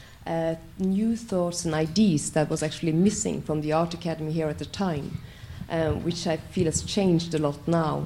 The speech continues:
in the later years. And, um,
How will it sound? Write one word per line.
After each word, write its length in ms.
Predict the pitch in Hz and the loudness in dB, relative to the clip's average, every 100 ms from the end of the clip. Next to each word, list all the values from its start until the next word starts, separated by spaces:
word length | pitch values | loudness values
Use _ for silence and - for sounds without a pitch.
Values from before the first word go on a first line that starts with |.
| - | -2
in 80 | 165 | 0
the 80 | |
later 300 | 165 175 170 | 4 4 4
years. 580 | 156 - - - - - - - - - - | -4 -4 -6 -8 -8 -10 -12 -14 -14 -16 -2
And, 680 | - 180 175 175 175 175 175 - - - | 4 6 6 6 4 2 -2 -10 -12 -4
um, 1200 | - - 92 92 95 98 101 101 101 117 123 - | 0 2 2 0 0 0 -2 -2 -2 -4 -4 -6